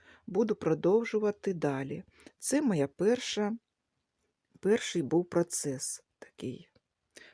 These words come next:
понеділка. У вівторок я розпочинала другу пару шкарпеток. Ось оцих, теж стокова пряжа.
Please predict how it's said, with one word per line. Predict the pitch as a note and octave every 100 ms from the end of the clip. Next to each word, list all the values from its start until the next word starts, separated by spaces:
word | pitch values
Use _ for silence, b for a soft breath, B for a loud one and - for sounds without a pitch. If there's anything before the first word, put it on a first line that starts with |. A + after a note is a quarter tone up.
| B
понеділка. | - E3+ E3+ D3+ D3+ C3+ - E3 G#3 - - _ _ _ _ _ _ _ _ _ - B B B B B
У | F#3
вівторок | G#3+ - B3 A#3 G#3+
я | G3+
розпочинала | F#3+ - - F#3 F#3 F#3 F3+ E3 D#3 E3+ - _ b b b b
другу | F3 G3 D#3+ F3
пару | - A3+ B3+
шкарпеток. | C4+ - C#4 C#4 C#4+ C#4+ D4 C#4+ - - -
Ось | F3 - -
оцих, | - D#3 - - D3+ A#3 -
теж | - D3 F3+ -
стокова | - B3+ - B3+ C4
пряжа. | - B3+ B3 B3 A#3+